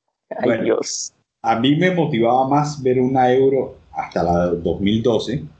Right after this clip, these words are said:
Speaker 2: que fue ese último formato, eh, que la Euro, que la Euro actual. Pero sí es un formato serio.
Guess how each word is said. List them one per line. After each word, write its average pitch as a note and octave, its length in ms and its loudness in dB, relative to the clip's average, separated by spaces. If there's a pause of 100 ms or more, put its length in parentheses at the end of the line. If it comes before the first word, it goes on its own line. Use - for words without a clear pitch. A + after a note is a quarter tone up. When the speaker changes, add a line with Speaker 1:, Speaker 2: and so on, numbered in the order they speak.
Speaker 2:
que F#2 120 -4
fue F#2 340 0
ese G#2 220 -2
último G#2+ 420 0
formato, A#2 500 -2 (640)
eh, E2 680 2
que G2 180 0
la F2 280 2
Euro, G#2+ 560 0
que G2+ 80 0
la F2 220 2
Euro F#2 220 2
actual. - 480 -2 (220)
Pero E3+ 380 2
sí A2+ 440 -4
es D#3+ 280 0
un G2 160 -10
formato D2+ 500 -14
serio. C#2 300 -16